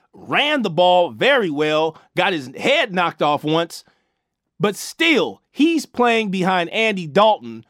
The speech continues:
who does not look good. That guy should start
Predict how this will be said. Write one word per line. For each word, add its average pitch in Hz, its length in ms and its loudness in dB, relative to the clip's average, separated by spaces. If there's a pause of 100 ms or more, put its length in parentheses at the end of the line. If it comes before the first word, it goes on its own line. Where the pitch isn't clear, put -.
(140)
who 190 400 0 (280)
does 202 300 4
not 190 260 0
look 127 180 -6
good. 113 300 -12 (840)
That 269 240 6
guy 254 220 4
should 214 180 -8
start 180 340 -2